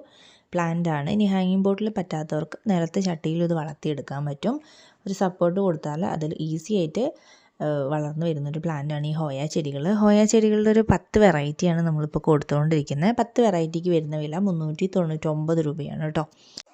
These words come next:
ഇനി കാണിക്കുന്നത് മെലസ്റ്റോമ ചെടികളാണ്. മെലസ്റ്റോമ ചെടികളുടെ മൂന്ന് വെറൈറ്റിയാണ് കോംബോ ആക്കി കൊടുക്കുന്നത്. മൂന്ന് പ്ലാന്റിന് വില വരുന്നത് ഇരുന്നൂറ്റി ഇരുപത് രൂപയാണ് കേട്ടോ.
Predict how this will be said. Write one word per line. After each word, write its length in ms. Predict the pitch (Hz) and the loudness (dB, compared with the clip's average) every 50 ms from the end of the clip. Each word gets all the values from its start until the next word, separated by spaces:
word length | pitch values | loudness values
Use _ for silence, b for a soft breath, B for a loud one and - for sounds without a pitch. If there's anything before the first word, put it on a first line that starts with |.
| _ _ | _ _
ഇനി 180 | - 285 302 | -4 -4 -2
കാണിക്കുന്നത് 480 | 302 269 208 175 160 160 160 160 180 190 | 2 2 2 2 2 0 0 2 4 4
മെലസ്റ്റോമ 520 | 190 170 151 151 147 - - 190 190 202 214 220 | 4 4 2 0 -4 -2 2 4 4 6 4 4
ചെടികളാണ്. 540 | - - 165 160 147 147 147 147 147 165 202 | 2 2 0 0 -2 -2 -2 0 0 2 2
മെലസ്റ്റോമ 560 | 226 226 220 214 202 - - 233 233 240 247 | 4 4 2 2 0 0 0 2 4 4 2
ചെടികളുടെ 460 | 233 - 208 190 170 170 165 170 185 | 2 2 0 2 2 2 4 4 4
മൂന്ന് 300 | 190 185 170 175 190 208 226 | 4 4 4 4 4 6 4
വെറൈറ്റിയാണ് 640 | 214 170 - 151 147 151 151 - 160 156 151 156 160 | 4 4 2 0 -2 -2 -2 -2 -2 -2 0 -2 -2
കോംബോ 340 | - 156 143 139 143 143 143 | -2 -2 -4 -2 -2 -2 -2
ആക്കി 220 | 143 147 - - 147 | -4 -4 -4 -8 -6
കൊടുക്കുന്നത്. 520 | 151 147 143 143 - 143 147 160 214 254 302 | -4 -4 -6 -6 -8 -8 -6 -4 -4 -2 -2
മൂന്ന് 240 | 311 294 294 285 277 | -2 -2 0 2 2
പ്ലാന്റിന് 500 | 240 214 175 160 156 151 151 151 170 190 | 2 2 2 2 0 -4 -2 0 0 2
വില 200 | 196 170 151 151 160 | 2 0 0 -2 -4
വരുന്നത് 440 | 160 156 151 151 139 135 143 165 190 - | -4 -4 -4 -6 -8 -8 -6 -6 -4 -2
ഇരുന്നൂറ്റി 460 | - 226 185 175 170 165 160 165 - - | 0 0 0 2 0 0 -2 -4 -4 -2
ഇരുപത് 360 | - 226 196 196 175 175 165 165 | -2 0 0 0 0 0 -2 -2
രൂപയാണ് 420 | 156 151 151 156 147 143 147 147 | -4 -4 -4 -6 -6 -6 -6 -4
കേട്ടോ. 200 | 151 147 147 147 | -6 -6 -6 -8